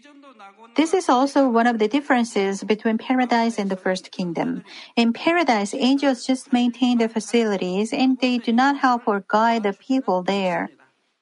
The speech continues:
But in the first kingdom, angels kindly guide them and help them so they can have a different dimension of joy and happiness.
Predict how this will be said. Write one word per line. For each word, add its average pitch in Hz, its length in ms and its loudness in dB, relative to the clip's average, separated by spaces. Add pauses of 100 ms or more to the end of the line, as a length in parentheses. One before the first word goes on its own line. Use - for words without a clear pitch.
(680)
But 240 300 2 (200)
in 220 140 0
the 208 100 0
first 320 440 -4
kingdom, 208 520 0 (100)
angels 302 460 0
kindly 285 540 0
guide 196 320 0
them 170 220 -2
and 196 120 0
help 269 300 0
them 185 240 -2 (260)
so 220 240 2
they 208 180 2
can 208 220 0
have 196 280 2
a 185 80 2
different 254 680 0
dimension 208 480 0
of 185 120 -2
joy 220 440 0
and 190 160 -2
happiness. 190 880 -10